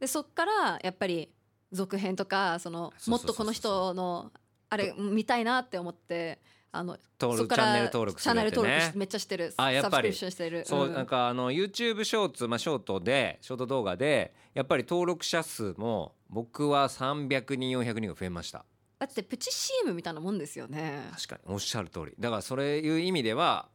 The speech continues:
Speaker 2: 午後パリのシーエムみたいになればいいなって
Speaker 1: いいよね。確かに。
Speaker 2: 思うんですよ。
Speaker 1: そうだね。
Speaker 2: そう。っていうので、どういう動画とか。だから出るのか出ないのか。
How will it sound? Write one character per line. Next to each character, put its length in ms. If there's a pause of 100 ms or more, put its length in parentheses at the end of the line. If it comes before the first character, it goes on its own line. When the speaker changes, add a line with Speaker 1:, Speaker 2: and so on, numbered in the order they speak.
Speaker 2:
午 140
後 140
パ 140
リ 80
の 300 (300)
シ 280
ー 40
エ 60
ム 120
み 140
た 100
い 60
に 40
な 120
れ 100
ば 320 (260)
い 180
い 40
な 260
っ 60
て 60
Speaker 1:
い 40
い 40
よ 80
ね。 140
確 220
か 120
に。 120
Speaker 2:
思 240
う 40
ん 40
で 80
す 140
よ。 160 (540)
Speaker 1:
そ 260
う 20
だ 160
ね。 240
Speaker 2:
そ 260
う。 40
っ 20
て 140
い 80
う 260
の 280
で、 180
ど 240
う 60
い 120
う 40
動 180
画 100
と 80
か。 80
だ 60
か 40 (120)
ら 80
出 240
る 100
の 140
か 100
出 120
な 100
い 40
の 100
か。 120